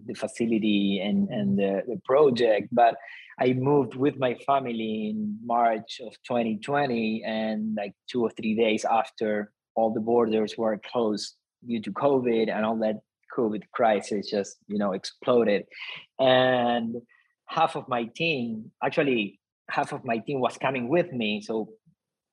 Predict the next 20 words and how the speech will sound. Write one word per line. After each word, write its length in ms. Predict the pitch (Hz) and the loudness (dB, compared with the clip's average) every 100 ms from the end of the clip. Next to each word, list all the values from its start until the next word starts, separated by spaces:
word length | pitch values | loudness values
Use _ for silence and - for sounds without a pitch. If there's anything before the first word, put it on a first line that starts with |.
| - _ - | -20 _ -10
the 100 | 110 | -4
whole 280 | - 135 131 | 0 0 0
team 280 | 139 127 113 | -4 -4 -2
was, 460 | 117 117 - - 113 | -2 -2 -6 -18 -10
you 120 | 113 | -4
know, 160 | 113 | -4
stuck 440 | 110 - 139 123 - | -4 -2 0 0 -2
in 260 | 123 120 107 | 0 2 2
Argentina. 760 | 107 104 98 131 151 120 117 | 0 0 -2 0 0 2 2
They 100 | 110 | 0
couldn't 360 | 107 117 107 - | -4 -6 -6 0
fly. 520 | 120 127 123 120 117 - - - - - | 6 8 8 6 2 -6 -20 -20 -20 -8
And, 540 | 120 117 113 110 113 117 | -2 0 0 0 -2 -4
and 100 | 117 | -4
we 100 | 117 | 0
had 240 | 120 120 | 4 4
all 220 | 127 123 | 4 0
this 160 | 123 117 | 0 -6
equipment 580 | 107 120 123 120 117 - | -6 -8 -4 -4 -4 -4
coming 300 | 120 117 | -4 -4